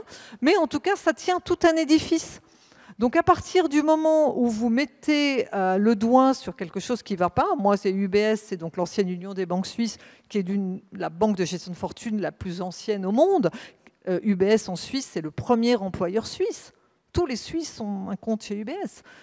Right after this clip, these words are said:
euh, puisque c'est une banque de réseau en Suisse. Euh, toutes les caisses de retraite, enfin, qui vous voulez, en Suisse, U B S, c'est une institution. Personne ne peut toucher ou oser toucher à U B S. Vous touchez à U B S, mais vous touchez derrière tout le monde politique international.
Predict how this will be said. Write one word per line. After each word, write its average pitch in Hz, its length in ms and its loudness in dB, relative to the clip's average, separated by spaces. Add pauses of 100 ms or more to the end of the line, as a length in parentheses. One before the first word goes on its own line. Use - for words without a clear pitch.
(160)
euh, 202 80 -4
puisque 180 200 -12
c'est 196 120 -10
une 175 100 -4
banque 185 180 -2
de 185 80 -4
réseau 226 300 -4
en 233 120 2
Suisse. - 280 -8 (300)
Euh, 208 240 4 (120)
toutes 254 220 -6
les 190 60 -6
caisses 175 260 -8
de 196 80 6
retraite, 233 460 0
enfin, 185 160 -8
qui - 180 -10
vous 196 140 -10
voulez, 208 280 -10
en 175 120 -8
Suisse, - 420 -10
U 190 100 -8
B 170 100 0
S, 285 260 4
c'est - 240 -8
une 170 160 -8 (160)
institution. 285 960 -6 (500)
Personne 214 640 -6
ne 190 80 -10
peut 370 280 0
toucher 247 440 -4
ou 180 200 -6
oser 233 460 0
toucher - 320 -4
à 202 60 6
U 196 100 2
B 220 60 -2
S. 330 240 -2 (320)
Vous 226 60 -10
touchez 339 280 0
à 208 40 2
U 202 120 -2
B 180 80 -6
S, 220 240 2
mais 190 80 -6
vous 156 140 -14 (120)
touchez 196 280 -8
derrière 175 400 -6
tout 247 240 -8
le 196 100 -2
monde 226 300 -2
politique 196 500 -4
international. 196 640 -6